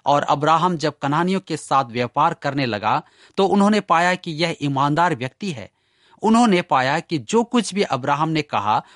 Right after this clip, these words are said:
उसने उनके विश्वास को मजबूत किया। अंत में वे इस निर्णय पर पहुंचे कि अब्राहम जिस परमेश्वर की उपासना करता है, वह एक पवित्र परमेश्वर है। और अबीमेलेक ने अब्राहम से कहा, "जो कुछ तू करता है, उसमें परमेश्वर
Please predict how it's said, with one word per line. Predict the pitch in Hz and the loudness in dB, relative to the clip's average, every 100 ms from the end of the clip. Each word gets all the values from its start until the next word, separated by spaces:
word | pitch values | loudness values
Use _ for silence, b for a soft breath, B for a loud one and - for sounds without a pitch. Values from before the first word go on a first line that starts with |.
| b | b
उसने | 214 - 240 | -2 2 2
उनके | - 190 180 185 | 2 0 0 -2
विश्वास | 147 131 - 139 190 - | -2 -4 -2 0 0 -2
को | 151 | -6
मजबूत | 120 113 - 190 208 | -4 -8 -4 -4 -4
किया। | - 110 - b b b b b - | -6 -8 -8 b b b b b 2
अंत | 262 262 | 2 4
में | 190 151 175 | 2 2 2
वे | 170 | 0
इस | - 156 | -2 -4
निर्णय | 147 160 190 185 | 0 0 0 0
पर | 147 | -2
पहुंचे | 127 139 151 - 175 | -2 0 0 -2 -4
कि | 156 | -4
अब्राहम | - 123 160 180 165 | -6 -2 2 2 0
जिस | 156 - | -4 -4
परमेश्वर | 143 139 170 - 180 | -2 0 -2 -2 -6
की | - | -6
उपासना | 120 - 143 160 190 | -6 2 2 2 -2
करता | 180 120 107 107 | -2 -4 -4 -4
है, | 101 127 147 B B | -2 -2 -4 B B
वह | 143 175 175 | 0 0 0
एक | 190 190 _ | 0 -2 _
पवित्र | 139 170 - 160 | -2 -2 -2 -8
परमेश्वर | - 110 113 131 - 123 | -6 -4 -4 -4 -2 -4
है। | 101 87 _ - | -6 -12 _ -2
और | 165 | -2
अबीमेलेक | - 180 190 180 196 233 202 | 0 0 2 2 2 2 0
ने | 196 | -2
अब्राहम | 135 117 123 170 | -2 -2 -2 -2
से | 180 131 | -4 -8
कहा, | - 104 101 104 B B B | -8 -8 -8 -10 B B B
"जो | 113 254 | 0 0
कुछ | 254 247 - | 2 -2 -2
तू | 240 | -4
करता | - 170 147 147 | 0 0 0 0
है, | 135 147 175 - | 0 0 -2 -4
उसमें | 185 185 185 | -6 -4 -4
परमेश्वर | 165 131 156 208 - 120 127 | -2 0 2 2 2 0 -2